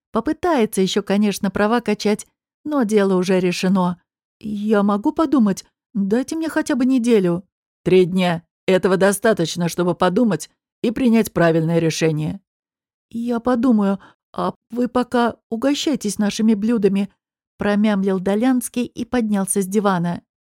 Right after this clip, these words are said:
Барха проследил за ним взглядом. «Чую, с задницей от него будут проблемы». Камал усмехнулся.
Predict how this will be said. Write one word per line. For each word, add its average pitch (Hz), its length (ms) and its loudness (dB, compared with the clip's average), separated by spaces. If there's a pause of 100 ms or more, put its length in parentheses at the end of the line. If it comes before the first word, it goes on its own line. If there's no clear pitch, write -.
(640)
Барха 220 460 -2
проследил 240 560 -2
за 220 160 0
ним 214 160 2
взглядом. 196 680 0 (420)
«Чую, 170 400 0
с 165 40 -2
задницей 196 760 -2
от - 220 -6
него 196 300 0
будут 202 400 0
проблемы». 180 680 0 (960)
Камал 226 380 2
усмехнулся. 247 880 0